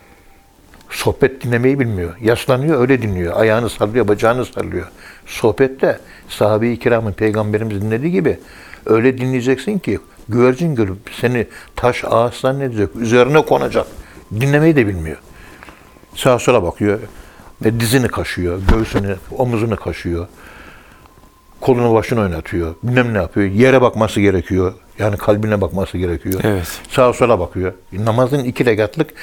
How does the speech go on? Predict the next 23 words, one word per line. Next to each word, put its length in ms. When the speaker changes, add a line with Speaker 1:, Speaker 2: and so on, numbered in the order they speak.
Speaker 1:
ettehiyat 520
pozisyondasın 640
sen 140
sohbette. 580
Yaslanamazsın 720
da. 140
Sohbete 400
gidenler 380
şöyle 280
bir 60
arkaya 360
şöyle 280
bir 60
yaslanıyor. 680
Sohbet 500
bitmiştir. 540
Adamcağızın 560
okumasına 540
gerek 280
kalmadı. 440
Yaslandın, 800
sohbet 580
bitti. 420